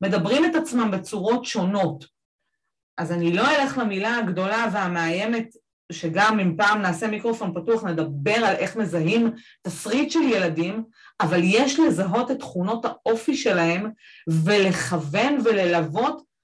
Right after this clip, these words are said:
גם אם הם רגע מתרחקים משם בגיל ההתבגרות, להזכיר להם שהן קיימות. אני אתן דוגמה, והיא באמת מהבית שלי. הבכור שלי הוא ילד חובב היסטוריה, גיאוגרפיה, הוא קצת זז משם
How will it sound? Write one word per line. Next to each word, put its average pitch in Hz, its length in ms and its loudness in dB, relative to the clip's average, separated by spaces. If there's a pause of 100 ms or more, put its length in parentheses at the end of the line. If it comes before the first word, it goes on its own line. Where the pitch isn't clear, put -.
(200)
גם 208 240 2
אם 269 100 2
הם 220 140 0
רגע 220 260 0
מתרחקים 233 680 -2
משם 262 280 0
בגיל 226 260 0
ההתבגרות, 214 600 2 (360)
להזכיר 180 840 0
להם 254 240 0
שהן 160 320 -4
קיימות. 170 600 -2 (560)
אני 196 220 -2
אתן 233 240 0
דוגמה, 202 560 0 (840)
והיא 180 320 -4
באמת 151 400 -2
מהבית 190 420 -2
שלי. 330 380 -2
הבכור 196 540 -4
שלי 196 300 -6
הוא 185 160 -2
ילד 185 280 0
חובב 185 720 2
היסטוריה, 196 960 0
גיאוגרפיה, 180 1080 -2 (360)
הוא - 120 -4
קצת 330 260 2
זז 240 280 4
משם 160 420 2